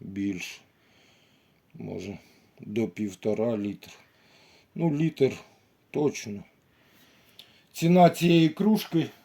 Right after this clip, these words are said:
шістсот гривень. Ось такий кувшин, скляний, але це Чехословаччина виробник, дивіться, позолота. Зверху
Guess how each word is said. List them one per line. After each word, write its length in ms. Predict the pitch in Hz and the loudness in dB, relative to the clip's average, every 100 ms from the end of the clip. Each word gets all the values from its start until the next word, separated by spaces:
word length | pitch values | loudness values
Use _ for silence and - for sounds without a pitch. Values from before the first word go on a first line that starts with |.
| _ - | _ -18
шістсот 680 | - 147 139 - 170 156 | -12 -10 -10 -6 -2 -2
гривень. 580 | 139 123 123 113 101 87 _ _ _ _ _ _ _ _ _ _ _ _ _ _ _ - - - - - - _ _ _ _ _ _ _ _ - - _ _ _ _ _ _ _ _ _ | -2 -4 -4 -6 -6 -12 _ _ _ _ _ _ _ _ _ _ _ _ _ _ _ -20 -20 -20 -20 -20 -20 _ _ _ _ _ _ _ _ -20 -20 _ _ _ _ _ _ _ _ _
Ось 200 | - 143 | -8 -6
такий 360 | - 135 143 123 | -2 -2 2 0
кувшин, 600 | - 131 - 160 175 180 - | 0 -4 0 6 6 6 0
скляний, 880 | - - 135 131 131 156 190 185 175 _ _ _ _ _ _ _ _ _ | -14 -4 2 4 4 6 6 4 0 _ _ _ _ _ _ _ _ _
але 360 | 107 117 127 113 | 0 2 2 -2
це 380 | - 113 104 90 _ - | -4 -2 -2 -4 _ -12
Чехословаччина 1120 | - - 113 - 113 113 143 170 - 151 147 | -10 -8 -8 -8 -4 0 2 2 0 -2 2
виробник, 540 | 139 135 131 131 123 | 4 4 2 0 -4
дивіться, 500 | 101 117 110 98 104 | -2 -2 0 -4 -8
позолота. 840 | 90 107 98 113 123 151 156 135 131 _ - - _ - | -6 -6 -4 -2 0 0 0 0 0 _ -20 -20 _ -12
Зверху 720 | 101 117 147 151 - - | -4 2 2 2 0 -2